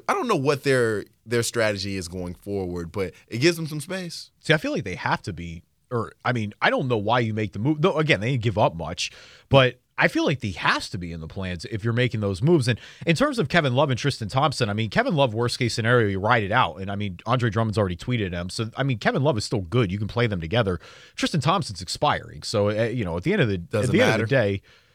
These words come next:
Speaker 2: um, yeah. So, the, I mean, Tristan's gonna be walking, it looks like. I mean, I, I think there are a lot of people surprised he didn't get bought out this time around, um,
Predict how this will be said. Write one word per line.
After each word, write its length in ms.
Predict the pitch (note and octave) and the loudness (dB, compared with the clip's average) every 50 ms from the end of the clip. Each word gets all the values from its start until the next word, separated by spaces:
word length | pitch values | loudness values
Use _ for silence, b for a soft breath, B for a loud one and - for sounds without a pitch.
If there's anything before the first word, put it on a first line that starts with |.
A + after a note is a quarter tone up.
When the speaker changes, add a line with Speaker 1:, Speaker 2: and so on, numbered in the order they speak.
| b b | b b
Speaker 2:
um, 560 | b A#2 A2+ A2 G#2 G2+ F#2+ F#2 F2+ F2+ F2+ - - | b 4 4 6 6 4 4 2 0 -2 -6 -8 -6
yeah. 300 | D#3+ D3 A2+ E2 D#2+ E2 | -2 0 0 0 0 -4
So, 180 | - - C3 | -4 -4 -4
the, 180 | C3 C3+ C3+ C3+ | -4 -4 -4 -2
I 60 | C3+ | -2
mean, 160 | B2+ B2 A#2 | 0 0 -2
Tristan's 340 | - - G3+ - - C3+ G#2+ | 0 0 -2 0 0 -2 2
gonna 100 | A2 A#2+ | 2 2
be 100 | G#2 G2+ | 2 2
walking, 440 | F#2 F2+ F#2+ G2 G2 - - F2+ F2+ | 0 2 2 2 2 0 0 -4 -4
it 320 | F#2 E2 C#2+ F#2 F2+ E2 | -4 -6 -6 -6 -6 -4
looks 260 | E2+ F2+ E2 - - - | -4 -6 -6 -6 -6 -4
like. 200 | F2 F2 F2 F#2 | -4 -4 -2 -2
I 20 | |
mean, 140 | F#2 G2 G2 | -2 -2 -2
I, 140 | G#2+ G#2 G2 | -2 -2 -2
I 40 | G#2+ | -2
think 200 | - A2 F2 - | -4 -4 -6 -4
there 120 | - F2+ | -6 -4
are 40 | E2+ | -4
a 40 | E2+ | -4
lot 200 | E2 F2 F2+ F2 | -4 -2 -4 -2
of 40 | D#2+ | -4
people 160 | G2+ F2 E2 | -4 -6 -6
surprised 380 | - - - F3 G2+ G2 - | -8 -8 -6 -4 -4 -4 -4
he 60 | - F#2 | -4 -8
didn't 100 | E2+ - | -6 -6
get 120 | E2+ D#2+ | -6 -4
bought 220 | - F#2+ F#2 F2 F#2 | 0 0 0 2 2
out 200 | G#2+ A2 F#2+ - | 2 0 0 0
this 180 | G#2 A#2 - | -4 -4 -4
time 240 | - E2+ D#2+ D#2+ D#2 | -4 -6 -6 -6 -6
around, 380 | D#2+ D#2+ D#2 D#2+ D#2 D#2+ D#2+ - b b b b b b b b | -8 -8 -6 -6 -6 -8 -10 -12 b b b b b b b b
um, 460 | - F2 F2 E2+ E2 D#2+ D#2 C#2+ - | -4 -2 -2 -2 -2 -4 -6 -8 -10